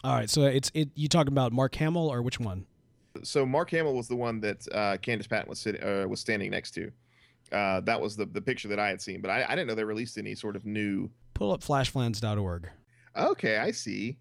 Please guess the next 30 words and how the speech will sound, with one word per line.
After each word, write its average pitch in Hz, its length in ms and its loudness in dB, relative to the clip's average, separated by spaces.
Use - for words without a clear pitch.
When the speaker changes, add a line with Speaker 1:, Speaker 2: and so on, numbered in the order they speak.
Speaker 2:
Yeah. 156 460 0
So - 120 -4
it's 120 120 -2
Mark 170 240 2
Hamill. 139 360 2
Wow, 131 280 2
he 123 120 0
lost 120 300 0
his 113 180 -6
Jedi 117 380 -2
beard. 82 280 -6
Speaker 1:
I 143 160 4
know, 123 360 6
but 143 80 6
that's 202 180 8
all 160 100 10
right. 104 220 2
I 139 120 2
think, 160 240 2
uh, 131 300 4
I 127 60 -2
think 151 200 0
it, 117 120 -2
it 120 120 -2
works 135 300 2
really 123 180 2
well 113 260 2
for - 200 -4
this 101 160 -4
character. 104 440 -4